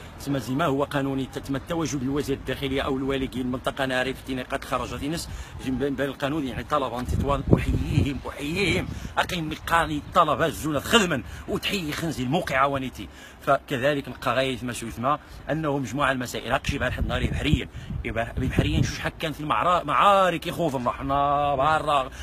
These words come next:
راح نذاقي نذاقي وبدل ذي وذاك سنتي واحد ولكن الحراك وانيتي وميدي ظهر الحراك وانيتي يبقى الحسن الوزير الناس غاكم ثا غاكم ثا غاكم ثا بصحتكم ما بحريين بالله راه نفرحكم شكون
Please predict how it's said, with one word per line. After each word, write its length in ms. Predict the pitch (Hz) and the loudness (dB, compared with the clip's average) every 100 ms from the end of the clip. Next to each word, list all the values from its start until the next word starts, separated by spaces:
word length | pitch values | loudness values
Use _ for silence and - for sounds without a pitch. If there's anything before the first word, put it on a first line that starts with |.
| - | 2
راح 220 | 139 - 147 | 4 4 0
نذاقي 500 | 131 127 147 120 156 | -2 2 2 2 -2
نذاقي 400 | 123 160 143 151 | 0 0 2 0
وبدل 300 | 123 - 160 | -2 -2 0
ذي 160 | 147 | 0
وذاك 220 | 131 143 | -2 -2
سنتي 220 | 139 135 143 | -2 -2 0
واحد 280 | 135 139 127 - - | 0 0 -4 -10 0
ولكن 320 | 160 240 254 | 4 4 2
الحراك 420 | 247 196 214 202 | -2 2 2 4
وانيتي 380 | 185 170 151 143 | 2 2 0 -4
وميدي 240 | 139 135 127 | -4 -4 -2
ظهر 120 | 107 | -2
الحراك 340 | 107 113 107 | -2 -4 -4
وانيتي 540 | 117 110 131 220 226 185 - - | -4 -4 -4 2 2 0 -8 -2
يبقى 220 | 131 156 | 2 4
الحسن 300 | 147 151 135 110 | 4 0 -4 -4
الوزير 400 | 117 123 160 160 | -2 0 0 -2
الناس 280 | 131 120 | -2 -2
غاكم 320 | 123 117 123 117 - | 0 0 -2 -6 -2
ثا 80 | 151 | 0
غاكم 300 | 127 - 123 | 0 -4 -4
ثا 80 | - | -2
غاكم 280 | 123 127 131 117 | 0 -2 -4 -6
ثا 340 | - - - | -8 -10 -8
بصحتكم 600 | 127 - 247 - - 220 | -2 6 6 6 -2 2
ما 100 | 202 | 2
بحريين 380 | 135 - 143 131 | 0 -2 0 0
بالله 240 | 165 165 | 0 2
راه 80 | 143 | 2
نفرحكم 400 | 143 143 151 143 | 2 2 0 -2
شكون 260 | 104 170 | 0 2